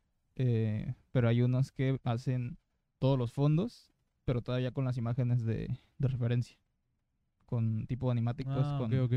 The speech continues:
Speaker 2: ok.
Speaker 1: o sea, como que ya está todo el movimiento de cámaras, ya están los fondos
Speaker 2: Ujú, ujú.
Speaker 1: coloreados, pero siguen siendo los personajes planos, pues, ahí en una sola pose. A veces, eh, o sea, porque es como que el boceto,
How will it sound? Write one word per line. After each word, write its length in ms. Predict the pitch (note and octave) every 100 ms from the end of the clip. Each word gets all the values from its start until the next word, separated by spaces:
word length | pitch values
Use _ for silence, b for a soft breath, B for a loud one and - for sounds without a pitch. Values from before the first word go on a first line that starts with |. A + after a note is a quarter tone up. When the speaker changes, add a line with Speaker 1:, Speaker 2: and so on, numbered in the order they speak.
| B2
Speaker 2:
ok. 80 |
Speaker 1:
o 880 | B2 A#2+ A2+ _ _ _ _ _ _
sea, 100 | -
como 160 | A#2+ A#2
que 60 | B2
ya 60 |
está 160 | A#2+ C#3
todo 120 | C#3+
el 80 | D3
movimiento 380 | D3 C3+ C3+ C#3+
de 120 | C3
cámaras, 480 | D#3 D#3+ D#3+ D#3 D3+
ya 60 | B2+
están 160 | B2+
los 100 | B2+
fondos 220 | C3+ C3+ C#3+
Speaker 2:
Ujú, 80 | C#3
ujú. 20 |
Speaker 1:
coloreados, 580 | A#2+ B2 C#3+ E3 G#3+ - _ _ _ -
pero 180 | B2+
siguen 240 | A#2 C3+ C3
siendo 200 | C#3 C3
los 300 | A#2+ A2 - _
personajes 440 | B2+ A#2+ A#2 C3
planos, 340 | - B2+ B2 A#2+
pues, 220 | B2 A#2+
ahí 220 | A2+ A#2 C3
en 120 | G#2
una 120 | A#2
sola 180 | A2+ A#2+
pose. 380 | A2+ B2 - C#3+ - - - _ _ _ -
A 100 | A#2
veces, 680 | A2+ - B2 A#2 A2+ - -
eh, 380 | A2+ G#2+ - C3+ - _ _ _ _ _ _ _ _ _
o 20 |
sea, 100 | C#3
porque 140 | A#2
es 80 | A#2+
como 180 | C#3+ C3
que 80 | A#2+
el 60 |
boceto, 440 | A2 - C#3+ G3